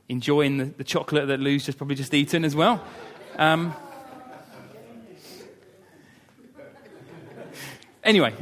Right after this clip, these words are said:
I will have the privilege of being a father for the third time. It's nervous,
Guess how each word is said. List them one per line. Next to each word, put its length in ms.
I 160
will 120
have 140
the 80
privilege 380
of 100
being 180
a 120
father 380
for 140
the 80
third 440
time. 460
It's 580
nervous, 720